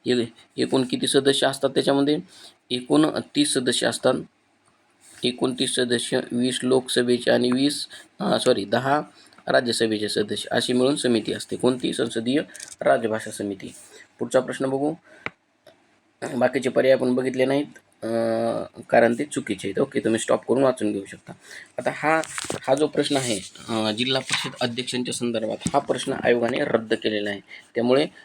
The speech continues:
रद्द केलेल्या प्रश्नाचं विश्लेषण आपण बघणार नाही आहोत. फक्त एवढं लक्षात असू दे की जिल्हा परिषदे अध्यक्षावर एक प्रश्न विचारण्यात आला होता. ओके, चला पुढचा प्रश्न बघू.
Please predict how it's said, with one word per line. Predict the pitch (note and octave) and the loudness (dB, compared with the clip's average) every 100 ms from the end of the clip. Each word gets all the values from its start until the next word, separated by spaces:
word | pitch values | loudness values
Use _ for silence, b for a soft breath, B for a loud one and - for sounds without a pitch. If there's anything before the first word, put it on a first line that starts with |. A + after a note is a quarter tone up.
| B | B
रद्द | A#2+ B2 B2 | 0 2 2
केलेल्या | B2+ B2 B2 B2 | 4 4 6 4
प्रश्नाचं | - A#2 A#2 G#2+ A2+ | 2 -2 0 -2 -2
विश्लेषण | A2+ A2+ B2 | -4 2 2
आपण | A#2 D3 | 4 4
बघणार | C3 A2 G#2 | 4 6 4
नाही | G#2 G2+ | 2 0
आहोत. | - | -4
फक्त | A#2+ C3+ | -2 2
एवढं | C3+ C3 | 2 4
लक्षात | C3+ B2+ B2+ | 2 2 -4
असू | B2 C3 | 0 0
दे | |
की | B2+ | 0
जिल्हा | A#2 B2+ C3 | 0 2 2
परिषदे | C3 - B2+ C3 C3+ - B B B | 2 -2 2 4 2 0 B B B
अध्यक्षावर | A#2 A#2 B2 - B2+ | 0 4 2 6 4
एक | C3 B2 | 4 0
प्रश्न | A#2 - | -2 0
विचारण्यात | C3+ C3+ B2+ A2 G#2+ | 0 2 0 2 2
आला | G#2 G2+ | 0 -2
होता. | G2 C3 - - - - - | -8 -14 -20 -20 -20 -6 -4
ओके, | C3 G#2 F#2 B - - | -2 -4 -6 B -12 2
चला | C3 | 2
पुढचा | B2+ B2+ B2+ | 2 0 0
प्रश्न | B2+ C3 C3+ | 0 -4 -2
बघू. | B2+ C#3 | 0 -2